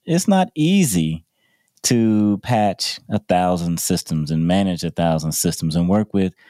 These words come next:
work across a team of, you know, maybe fifteen, twenty, thirty, forty plus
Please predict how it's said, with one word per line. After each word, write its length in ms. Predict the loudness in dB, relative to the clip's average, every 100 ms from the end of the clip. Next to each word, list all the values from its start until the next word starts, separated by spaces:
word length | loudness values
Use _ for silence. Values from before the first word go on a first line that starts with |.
| -12 -4
work 180 | -2
across 360 | -2 -2 -2 -2
a 40 |
team 600 | -6 -4 2 4 2 2
of, 280 | -2 -4 -8 _
you 120 | -2
know, 140 | -2 0
maybe 280 | 0 -2
fifteen, 520 | -2 -4 -2 2 2 2
twenty, 280 | 2 0
thirty, 260 | 2 0 0
forty 300 | 0 -2 -2
plus 400 | -2 -2 -2 -4